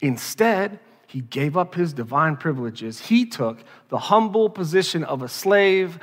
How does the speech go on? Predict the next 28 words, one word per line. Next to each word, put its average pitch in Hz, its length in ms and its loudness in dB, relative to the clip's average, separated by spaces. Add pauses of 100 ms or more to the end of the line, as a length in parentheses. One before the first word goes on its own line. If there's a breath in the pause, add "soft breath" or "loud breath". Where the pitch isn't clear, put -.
(220 loud breath)
and 156 160 2
was 135 140 2
born 208 540 4
as 160 220 2
a 131 60 2
human 202 500 0
being. 208 580 -2 (400 soft breath)
When 147 120 0
he 175 220 2
appeared 180 460 2
in 123 140 -6
human 208 340 0
form, 156 420 0
he 131 160 -6
humbled 185 560 0 (200 loud breath)
himself 185 680 0 (280 soft breath)
in 208 260 6
obedience 170 960 0 (300 soft breath)
to 190 120 2
God 131 540 0
and 147 180 0
died 139 360 4
a 127 140 -6
criminal's 139 420 -4
death 127 380 -10 (380)
on 135 120 -4
a 113 40 -10
cross." - 520 -2